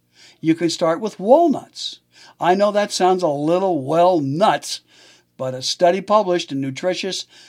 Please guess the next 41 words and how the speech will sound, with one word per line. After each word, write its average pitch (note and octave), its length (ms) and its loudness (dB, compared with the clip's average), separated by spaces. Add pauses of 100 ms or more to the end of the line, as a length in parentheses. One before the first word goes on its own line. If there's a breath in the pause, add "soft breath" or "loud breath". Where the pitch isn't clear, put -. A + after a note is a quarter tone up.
(160 loud breath)
or C3+ 300 -4
in - 280 -4
Nutrients, E3 480 -4
I C#3+ 100 -2
should C3+ 200 -8
say, C#3+ 320 -4 (380 loud breath)
found E3 280 0
that C#3+ 200 -4
eating F#3 300 -6
half F3 360 -2
a F4+ 80 -4
cup A#3 500 2
of D#3+ 140 -8
walnuts A3+ 400 0
a F#3+ 60 -4
day E3+ 400 -2 (400 soft breath)
at D3+ 180 -8
the D#3 80 -6
beginning D#3 420 -4
of A3 120 -6
a A#3+ 40 -4
semester, F#3 680 -4 (280 loud breath)
during D#3+ 280 2
exams, E3+ 560 -2
and C#3+ 160 -6
two A3 160 -8
weeks G3 400 -10
after A3+ 380 -4
the A3+ 80 -6
exams F#3 580 -6 (320 loud breath)
improved F3+ 400 -6
the E3 80 -4
students' E3+ 400 -4
self-reported D#3+ 720 -2
measures D3+ 400 -4 (320 soft breath)
of C3+ 100 -10
mental D3 340 -6
health. D3+ 440 -2 (920 soft breath)
Their D3+ 180 -4
gut D#3+ 480 -2
micro-, D#3 640 -4